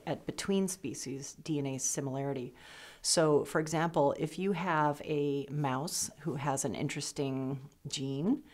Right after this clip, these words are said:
you might think, "Well, maybe this gene would be interesting in humans, and maybe this gene is involved in some disease process."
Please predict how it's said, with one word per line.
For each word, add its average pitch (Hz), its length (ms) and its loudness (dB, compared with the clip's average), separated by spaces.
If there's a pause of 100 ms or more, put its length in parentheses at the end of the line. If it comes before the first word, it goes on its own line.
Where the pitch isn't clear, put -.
(580)
you 214 140 4
might 208 260 4
think, 175 380 2
"Well, 170 200 8
maybe 180 320 6
this 202 300 2
gene 156 500 -2
would 156 220 -2
be 165 120 2
interesting 165 720 0
in 143 140 0
humans, 143 500 -2
and 151 180 2
maybe 165 360 4
this 151 240 2
gene 147 300 -2
is 143 120 0
involved 139 440 0
in 131 140 0
some 147 260 0
disease 143 380 -2
process." 147 680 0